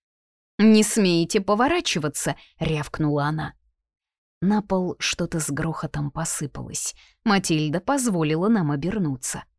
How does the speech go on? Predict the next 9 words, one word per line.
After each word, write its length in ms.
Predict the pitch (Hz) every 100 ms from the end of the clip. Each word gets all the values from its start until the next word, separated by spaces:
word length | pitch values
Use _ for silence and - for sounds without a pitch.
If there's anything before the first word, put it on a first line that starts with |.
| _ _ _ _ _ _ _
Уперев 600 | 247 240 277 311 349 -
руки 320 | 180 175 - 151
в 160 | 139
бока, 540 | 147 135 - 196 277 302
она 180 | 254
стояла, 520 | 240 - 196 202 247 214
завернутая 800 | 190 160 160 160 175 180 214 247
в 120 | -
покрывало, 680 | 302 359 359 196 143 135